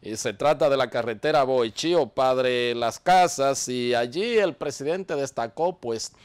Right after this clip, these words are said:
tanto tiempo que se necesitaba esa carretera y dijo, "Miren, no lo estoy haciendo porque yo soy de estos lares,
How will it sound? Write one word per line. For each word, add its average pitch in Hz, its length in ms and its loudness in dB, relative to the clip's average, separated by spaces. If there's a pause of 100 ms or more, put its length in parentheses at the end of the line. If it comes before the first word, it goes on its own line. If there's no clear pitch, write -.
(260)
tanto 170 380 -4
tiempo 147 420 -6
que 110 80 -16
se 113 120 -12
necesitaba 120 520 -6
esa 147 180 -8
carretera 139 580 -6
y 123 200 -12
dijo, 160 320 -4
"Miren, 135 340 -8
no 135 140 -6
lo 196 100 0
estoy 165 260 -2
haciendo 156 400 -2
porque 120 240 -10
yo 131 140 -8
soy 143 180 -8
de 139 80 -8
estos 135 300 -12
lares, 120 420 -10